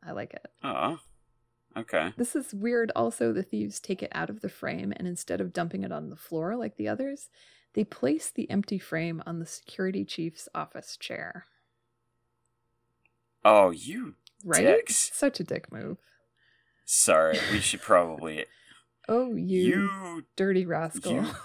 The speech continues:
Speaker 2: you jerks. What a garbage move, man. Don't, t-, come on.
Speaker 1: And then the thieves leave. Nobody sees them leave.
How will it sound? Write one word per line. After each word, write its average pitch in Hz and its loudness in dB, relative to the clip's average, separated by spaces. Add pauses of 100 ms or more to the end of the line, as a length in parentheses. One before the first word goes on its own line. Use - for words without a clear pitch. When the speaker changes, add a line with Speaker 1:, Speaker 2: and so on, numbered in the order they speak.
(840)
Speaker 2:
you - -2 (100)
jerks. - -2 (1200)
What 123 4
a 85 0 (140)
garbage 127 6
move, 104 2
man. 90 -2
Don't, - -2 (180)
t-, - -8 (140)
come 302 2
on. 62 -4 (360)
Speaker 1:
And 226 4
then 311 -2
the 240 -6
thieves 240 -8
leave. 190 -4 (340)
Nobody 175 2
sees 170 -6
them 214 -2
leave. 277 -6